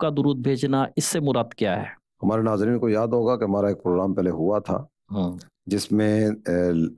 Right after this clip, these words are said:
Speaker 2: अल्फाज के ताल्लुक से कुछ गुफ्तगू हुई थी कि बाज़ औक़ात लफ्ज़ एक ही आ रहा होता है,
Speaker 1: जी।
Speaker 2: लेकिन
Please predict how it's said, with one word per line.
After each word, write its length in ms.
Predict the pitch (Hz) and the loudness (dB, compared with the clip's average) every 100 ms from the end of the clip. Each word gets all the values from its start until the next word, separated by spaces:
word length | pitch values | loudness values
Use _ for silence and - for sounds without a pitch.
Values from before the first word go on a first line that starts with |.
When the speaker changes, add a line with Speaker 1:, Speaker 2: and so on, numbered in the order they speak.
| 95 | -4
Speaker 2:
अल्फाज 500 | 95 - 110 120 120 | -2 -2 -2 -2 -2
के 120 | 117 | -4
ताल्लुक 440 | 104 101 101 95 | -2 0 0 0
से 80 | 92 | -2
कुछ 140 | 92 87 | -2 -2
गुफ्तगू 460 | 85 80 85 90 85 | -2 -4 -2 0 0
हुई 200 | 90 85 | 0 0
थी 180 | - | -2
कि 60 | 92 | -2
बाज़ 220 | 85 101 | 0 0
औक़ात 220 | 101 107 98 | -2 -2 0
लफ्ज़ 300 | 104 110 107 | 0 0 0
एक 180 | 110 107 | 0 0
ही 80 | |
आ 120 | 98 92 | 2 2
रहा 120 | 92 | 0
होता 300 | 82 90 110 | -2 -2 -4
है, 80 | 143 _ - | -4 _ -8
Speaker 1:
जी। 200 | 110 104 - _ - | -4 -2 -4 _ -6
Speaker 2:
लेकिन 260 | 90 85 92 | -2 0 0